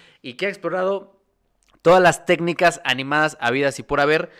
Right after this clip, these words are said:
Como yo soy muy pambolero, me gusta mucho este cortometraje que se llama Juegos Viriles,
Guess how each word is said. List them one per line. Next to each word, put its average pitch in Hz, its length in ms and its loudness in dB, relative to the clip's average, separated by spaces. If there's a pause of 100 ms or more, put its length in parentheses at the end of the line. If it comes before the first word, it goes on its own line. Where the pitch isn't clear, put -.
(320)
Como 139 200 -6
yo 170 80 0
soy 202 160 -2
muy 196 160 -2
pambolero, 139 880 -2
me 117 220 -8
gusta 123 340 -6
mucho 117 800 -6
este 110 500 -8
cortometraje 113 640 -8
que 117 120 -12
se 104 140 -14
llama 117 480 -4
Juegos 131 580 -4 (120)
Viriles, 156 680 -4